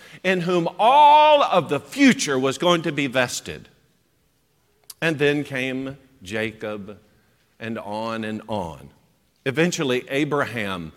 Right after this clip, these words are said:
is commanded to leave, ironically, <laughs> a territory that would eventually become Babylonia.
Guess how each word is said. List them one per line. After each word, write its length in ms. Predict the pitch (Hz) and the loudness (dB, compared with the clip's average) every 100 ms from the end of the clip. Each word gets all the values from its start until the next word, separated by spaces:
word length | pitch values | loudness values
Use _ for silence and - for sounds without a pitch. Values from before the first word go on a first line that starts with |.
| - - - | -20 -20 -6
is 160 | 156 147 | -4 -2
commanded 680 | 165 151 185 185 143 117 | 0 0 2 0 -2 -6
to 140 | - 147 | -4 -2
leave, 500 | 170 262 185 151 156 - | 0 0 0 -2 -4 -2
ironically, 960 | 139 139 139 190 233 139 - 117 214 - - - 143 | 0 2 4 4 2 -2 -4 -8 -6 -8 -12 -20 -10
<laughs> 340 | 147 - 165 - | -8 -8 -8 -2
a 120 | 156 | -2
territory 600 | - 214 254 180 175 165 | 2 4 4 4 2 2
that 240 | 156 165 165 | 4 2 2
would 140 | 165 | 0
eventually 500 | 147 165 226 - 143 | 2 0 0 -2 -2
become 420 | 139 127 156 160 | -2 -4 -2 -2
Babylonia. 760 | 139 143 175 185 208 233 170 | 2 2 4 2 2 0 -4